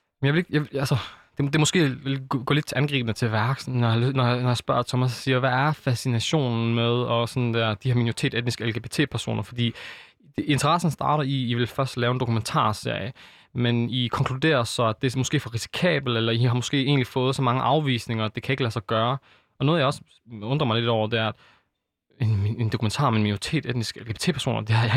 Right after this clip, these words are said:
engang hørt om det her. Det er ikke engang nået frem til mig, ikke? Øhm, så, så ja, det synes jeg er lidt interessant. Øh, og så noget helt, helt andet, det er, hvis man har lyst til at se en interessant, øh, en dokumentar med minoritet etnisk, øh, L G B T-personer muslim, så kan man jo gå ind og se Abdels, Abdelaziz Mahmoud,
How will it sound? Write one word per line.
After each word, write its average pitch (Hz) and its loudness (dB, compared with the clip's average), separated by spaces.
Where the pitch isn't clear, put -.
engang 113 2
hørt 143 2
om 104 -2
det 120 0
her. 117 2
Det - 2
er - -
ikke 110 -2
engang 147 2
nået 117 2
frem 185 -2
til - -4
mig, 110 2
ikke? - -4
Øhm, 123 2
så, 143 -6
så - -2
ja, 120 2
det 123 0
synes 170 -2
jeg 170 4
er 156 2
lidt 165 0
interessant. 123 -4
Øh, 131 2
og 139 -2
så 175 2
noget 147 4
helt, 208 2
helt 147 2
andet, 131 0
det 131 0
er, 127 2
hvis 131 -2
man 139 2
har 131 2
lyst 175 0
til - -4
at 147 0
se 175 -6
en 147 0
interessant, 131 -2
øh, 120 -4
en 170 4
dokumentar 117 0
med 117 0
minoritet 117 -2
etnisk, 113 -4
øh, 98 -8
L 127 -4
G 127 -10
B 127 -12
T-personer 127 0
muslim, 123 2
så 117 -2
kan 143 2
man 127 4
jo 117 0
gå 131 0
ind 135 4
og 120 0
se 127 -2
Abdels, 123 0
Abdelaziz 120 0
Mahmoud, 131 0